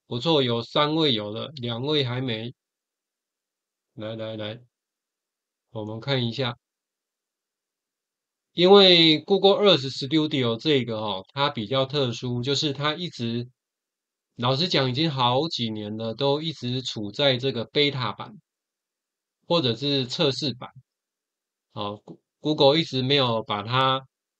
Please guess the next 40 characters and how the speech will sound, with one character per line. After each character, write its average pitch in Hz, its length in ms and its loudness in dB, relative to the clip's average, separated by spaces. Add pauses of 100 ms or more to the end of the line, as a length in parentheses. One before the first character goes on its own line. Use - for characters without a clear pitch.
(160)
就 139 160 2
是 123 720 0 (280)
变 151 200 2
成 120 200 -4
一 120 60 -4
个 117 440 -4 (540)
完 127 240 0
全 127 280 -2
开 135 260 0
放 131 240 -2
的 107 120 -6
这 131 100 -2
样 120 160 -2
的 107 140 -8
一 113 100 -8
个 104 360 -10 (560)
服 110 200 -10
务， 123 380 -8
所 156 260 4
以 113 440 0 (380)
会 160 160 -2
变 156 260 6
成 120 220 0
说 127 260 0
你 107 240 -4
需 123 220 -6
要 127 340 2
有 104 220 -8
一 120 120 -6
个 104 400 -6 (520)
申 135 320 2
请 127 200 -2
的 95 100 -12
动 120 300 0
作。 113 300 -4
那 147 240 6
它 147 420 2 (640)
大 170 260 6
致 165 240 -2
上 135 360 2